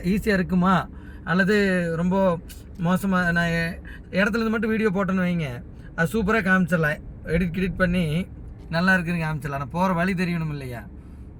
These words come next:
வருதே, போற வழியில சாராய கடை இருக்குது. அது எல்லா ஊர்லயும் போற வழியில இருக்குங்க.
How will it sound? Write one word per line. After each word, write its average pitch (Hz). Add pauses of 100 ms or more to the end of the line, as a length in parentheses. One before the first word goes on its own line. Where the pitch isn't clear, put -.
(840)
வருதே, 120 (560)
போற 143
வழியில 151 (400)
சாராய 165
கடை 165
இருக்குது. 139 (1400)
அது 143
எல்லா 160
ஊர்லயும் 180
போற 170
வழியில 170
இருக்குங்க. 151